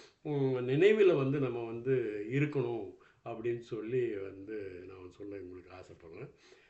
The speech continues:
ஆ, அதனால இந்த ஒரு அருமையான வாய்ப்பு அளித்த உங்கள் அனைவருக்கும்,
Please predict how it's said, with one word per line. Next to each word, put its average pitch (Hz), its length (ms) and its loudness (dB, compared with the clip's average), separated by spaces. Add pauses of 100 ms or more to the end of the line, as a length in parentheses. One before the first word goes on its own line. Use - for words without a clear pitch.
(260)
ஆ, 110 60 -10 (680)
அதனால 123 480 -6 (1500)
இந்த 123 240 -2
ஒரு 113 580 -4
அருமையான 135 540 2
வாய்ப்பு 127 440 -2
அளித்த 117 340 -6
உங்கள் 104 400 -6 (120)
அனைவருக்கும், 113 720 -6